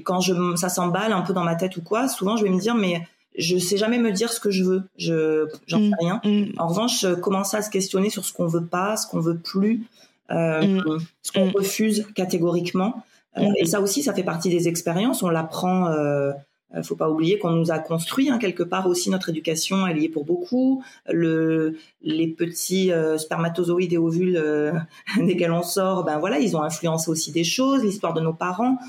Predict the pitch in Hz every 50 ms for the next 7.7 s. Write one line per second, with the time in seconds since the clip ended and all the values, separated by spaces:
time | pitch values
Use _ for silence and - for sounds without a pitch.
0 | - - - 165 160 151 - - 165 165 - 160 147 160 165 160 - 196 196 185
1 | 180 165 165 170 185 208 247 269 254 - - - - - - - 165 - 170 165
2 | 180 170 - 180 170 - - 180 180 180 175 170 165 160 165 - 165 156 160 165
3 | 165 - 190 - - 180 185 190 180 165 165 170 - - - 165 165 165 - 196
4 | 190 175 165 170 226 220 208 190 165 165 - - 160 165 208 262 262 - _ _
5 | _ _ _ - - 160 - 165 - 202 202 - - 160 156 151 - - - -
6 | 170 170 185 220 233 220 196 - - - - 196 196 185 185 - 175 165 165 -
7 | - 269 311 262 - - - - - - - - 214 202